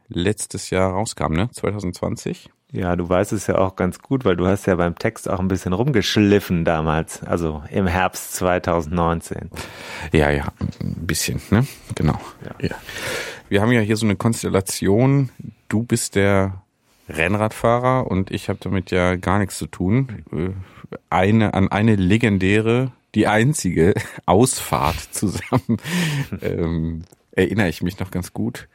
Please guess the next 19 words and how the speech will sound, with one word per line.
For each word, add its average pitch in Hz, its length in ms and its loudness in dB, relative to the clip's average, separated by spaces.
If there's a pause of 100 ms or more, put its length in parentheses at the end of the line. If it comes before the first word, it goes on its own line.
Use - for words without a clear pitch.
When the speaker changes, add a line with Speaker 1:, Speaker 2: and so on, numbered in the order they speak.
(300)
Speaker 1:
Nach 92 160 -2
Zündorf 107 800 2
ging's. 117 420 -4 (280)
Speaker 2:
Mhm. 110 400 -10 (640)
Es - 140 -20
gab 92 260 -2
quakende 98 640 0
Frösche 107 680 -2
und 107 520 -4 (460)
Würzburger 107 540 2
Hofbräu. 87 580 -2 (800)
Speaker 1:
Ja, 254 140 -2 (440)
und 85 240 -2
das - 180 -2
war 90 200 4
Speaker 2:
Richtig? 123 160 -8 (340)
Speaker 1:
mein 90 280 2
persönliches 95 760 2
Highlight. 135 540 0